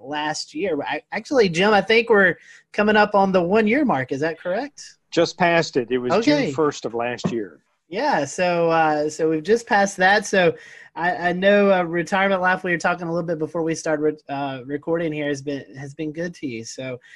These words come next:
Speaker 1: uh, we'll talk a little bit more about that afterwards. But forty-five, uh, years in the business, uh, you're known as, uh, South Carolina's weatherman. Tell us how it started. How did, uh, your love for weather,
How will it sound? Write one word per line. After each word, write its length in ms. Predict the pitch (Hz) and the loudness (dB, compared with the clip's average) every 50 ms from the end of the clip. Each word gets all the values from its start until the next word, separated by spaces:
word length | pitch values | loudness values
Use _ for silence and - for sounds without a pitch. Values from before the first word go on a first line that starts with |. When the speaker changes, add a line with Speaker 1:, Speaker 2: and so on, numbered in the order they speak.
| - - _ - | -20 -20 _ -10
Speaker 1:
uh, 120 | 147 151 156 | -4 -4 0
we'll 120 | 165 196 220 | 0 0 0
talk 220 | - 240 202 170 | 0 -2 -2 -2
a 20 | |
little 140 | 196 190 175 | -2 -2 -2
bit 180 | 190 185 170 170 175 | -2 -2 -4 -6 -10
more 220 | 180 170 170 160 | -8 -6 -6 -4
about 280 | 151 160 156 151 151 - | -4 -4 -6 -6 -6 -6
that 220 | 160 147 139 - - | -6 -6 -6 -8 -8
afterwards. 540 | 143 143 151 151 - 147 135 135 139 135 135 | -6 -6 -6 -6 -8 -10 -10 -10 -10 -12 -10
But 300 | - 165 156 - - _ _ _ _ - _ _ _ _ | -8 -8 -8 -8 -10 _ _ _ _ -20 _ _ _ _
forty-five, 840 | - 190 208 233 262 269 - - 240 226 220 220 220 226 214 190 202 | -2 2 2 2 2 2 2 2 4 4 4 4 4 4 2 2 2
uh, 120 | 202 190 | 2 4
years 400 | 185 165 165 185 196 202 208 196 | 2 2 0 0 0 2 2 0
in 80 | 208 208 | 0 -2
the 80 | 208 | -2
business, 600 | 190 175 160 151 147 147 151 151 170 170 - - - _ _ _ _ _ _ _ | 2 2 2 2 2 0 -4 -4 -6 -6 -8 -14 -18 _ _ _ _ _ _ _
uh, 300 | - 156 151 151 151 151 151 | -8 -6 -4 -4 -2 -4 -4
you're 300 | 147 147 147 160 165 160 | -4 -4 -4 -4 -4 -4
known 280 | 160 165 170 175 170 | -4 -4 -4 -4 -2
as, 260 | 165 156 151 147 151 156 | -2 -2 -2 -2 -4 -4
uh, 340 | 143 143 139 139 139 131 | -4 -4 -6 -8 -10 -12
South 320 | 135 - - 160 139 139 - | -12 -8 -4 -4 -4 -4 -4
Carolina's 540 | - - 170 156 151 147 147 143 139 135 135 | -10 -10 -8 -8 -6 -6 -6 -6 -8 -8 -10
weatherman. 760 | 131 135 135 131 131 127 123 123 123 120 117 117 117 117 117 _ | -10 -10 -8 -8 -8 -10 -10 -10 -12 -12 -10 -12 -12 -14 -16 _
Tell 260 | - - - 160 165 | -18 -10 -8 -6 -6
us 160 | 180 180 170 | -6 -6 -6
how 240 | 170 175 170 170 170 170 | -6 -4 -2 -2 -2 -2
it 80 | 160 | -4
started. 440 | - - - 165 156 156 135 127 120 | -8 -8 -6 -4 -2 -2 -2 -4 -4
How 240 | 120 143 156 165 180 | -2 -2 0 0 0
did, 240 | 180 180 175 170 160 | 0 0 0 0 0
uh, 140 | 160 156 | 0 0
your 240 | 151 147 156 160 165 | -2 -2 -2 -2 -2
love 320 | 147 156 165 165 165 165 - | 0 0 0 -2 -2 -4 -6
for 100 | 160 147 | -6 -4
weather, 500 | 143 165 165 165 160 160 156 151 143 | -2 -2 -2 0 0 0 -2 -2 -4